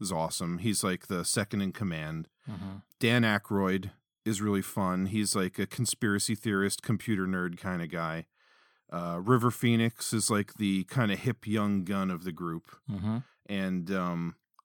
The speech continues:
Speaker 1: David Strathairn, who I've seen here and there. Like, I know he's in the recent Godzilla movies.
Speaker 2: Mm-hmm.
Speaker 1: I don't know a lot of what he's done.
Speaker 2: He,
Speaker 1: Uh,
Speaker 2: he's a
Speaker 1: but
Speaker 2: bit of
Speaker 1: he
Speaker 2: a that guy actor.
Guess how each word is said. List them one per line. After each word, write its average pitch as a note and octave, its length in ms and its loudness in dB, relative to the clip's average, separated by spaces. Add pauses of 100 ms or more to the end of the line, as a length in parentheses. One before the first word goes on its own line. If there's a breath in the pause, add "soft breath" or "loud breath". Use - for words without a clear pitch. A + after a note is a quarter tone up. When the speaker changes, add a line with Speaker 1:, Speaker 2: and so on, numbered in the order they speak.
(280)
Speaker 1:
David E3 400 6
Strathairn, F#2 840 2
who G#2 340 2
I've D3 180 4
seen G#3 360 6
here G3 220 6
and F#3 120 4
there. F#3 360 4 (420 soft breath)
Like, C#3 160 4
I C#3+ 100 8
know C#3 220 8
he's C3 220 8
in B2+ 180 6
the A2 60 6
recent G#2+ 340 4
Godzilla F#2+ 480 2
movies. A#2 580 0 (340 soft breath)
Speaker 2:
Mm-hmm. G#2+ 300 0
Speaker 1:
I B2+ 60 0
don't F#3 180 2
know A3+ 140 2
a - 20 4
lot A#2+ 260 2
of A#2+ 60 6
what A#2 140 4
he's G2+ 180 0
done. F#2+ 400 2 (640)
Speaker 2:
He, - 80 -16
Speaker 1:
Uh, G#2 260 2
Speaker 2:
he's B3+ 160 2
a A#2 40 4
Speaker 1:
but - 200 0
Speaker 2:
bit E3+ 180 6
of G3 100 10
Speaker 1:
he F3+ 80 8
Speaker 2:
a G#2+ 260 4
that G2+ 240 2
guy G2 240 2
actor. F#2+ 540 -6